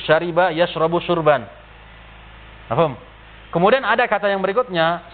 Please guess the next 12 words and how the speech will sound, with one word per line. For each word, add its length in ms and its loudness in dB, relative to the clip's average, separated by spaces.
sarroni 640 0
min 320 -2
ayyashroba 1300 0
Zaidun 480 0
al-asala. 720 -2
Tidak 160 2
ada 160 4
lafadz 240 0
masdar. 320 2
Tapi 320 0
jumlah 480 2
ini 800 -4